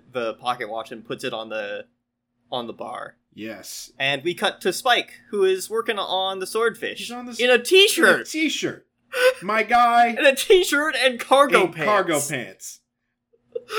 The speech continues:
Speaker 2: Love that for him. Love Spike not in his fucking suit. Good.
Speaker 1: Listen, he can, he can do stuff not in his suit. He
Speaker 2: <laughs>
Speaker 1: can, listen, he's not going to do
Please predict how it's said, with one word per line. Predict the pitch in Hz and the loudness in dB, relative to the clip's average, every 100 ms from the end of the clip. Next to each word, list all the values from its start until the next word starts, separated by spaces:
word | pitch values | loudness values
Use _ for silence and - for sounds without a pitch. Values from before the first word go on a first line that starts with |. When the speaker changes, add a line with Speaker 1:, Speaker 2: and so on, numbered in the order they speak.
| 392 - _ | -4 -4 _
Speaker 2:
Love | - 185 - | 0 0 2
that | 156 147 | -2 -2
for | 156 143 | -8 -8
him. | 135 127 104 107 | -8 -8 -10 -6
Love | 147 147 | -6 -6
Spike | - - 143 135 131 - _ _ - | -10 -6 -4 -4 -10 -20 _ _ -14
not | 131 135 | -8 -8
in | 131 123 | -8 -12
his | 117 | -14
fucking | - 127 123 113 | -12 -12 -12 -16
suit. | - 123 101 - _ _ _ _ _ _ _ _ _ _ _ _ _ | -12 -10 -10 -12 _ _ _ _ _ _ _ _ _ _ _ _ _
Good. | 127 110 90 _ | -10 -10 -12 _
Speaker 1:
Listen, | - 427 - - _ _ _ _ | -8 -8 -10 -14 _ _ _ _
he | - 254 | -10 -4
can, | 349 277 165 165 | -4 -4 -10 -10
he | 240 | -8
can | 269 185 | -8 -8
do | - 127 | -10 -12
stuff | 131 147 143 | -6 -6 -6
not | 131 117 117 | -6 -6 -8
in | |
his | 123 - | -12 -12
suit. | 131 - | -12 -12
He | 254 | -8
Speaker 2:
<laughs> | 247 | -6
Speaker 1:
can, | 196 180 _ _ | -8 -12 _ _
listen, | 208 185 151 | -2 -2 -2
he's | 247 240 | -2 4
not | 269 - | 4 4
going | 208 214 170 | 2 0 0
to | 175 | -2
do | 127 151 180 196 190 180 | -2 -6 -4 0 0 0